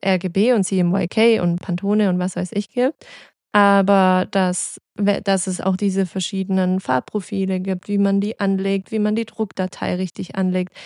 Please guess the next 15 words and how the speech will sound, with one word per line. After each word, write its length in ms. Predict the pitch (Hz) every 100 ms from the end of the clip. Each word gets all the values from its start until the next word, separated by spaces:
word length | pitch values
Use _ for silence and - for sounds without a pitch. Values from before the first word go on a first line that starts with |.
| - -
dass 160 | - 202
die 120 | 214
Farben 280 | 202 175 175
dann 160 | 180 180
beim 200 | 190 190
Druck 260 | 196 -
nicht 240 | 220 226 185
anders 420 | 175 170 175 -
rauskommen. 800 | 170 175 - - 180 180 185 180 - - - _ _ -
Ähm, 280 | 190 190 190
das 180 | 214 269
sind 160 | 269
lauter 320 | 262 262 247
so 200 | 202 190
Sachen, 760 | 185 185 196 - 240 269 302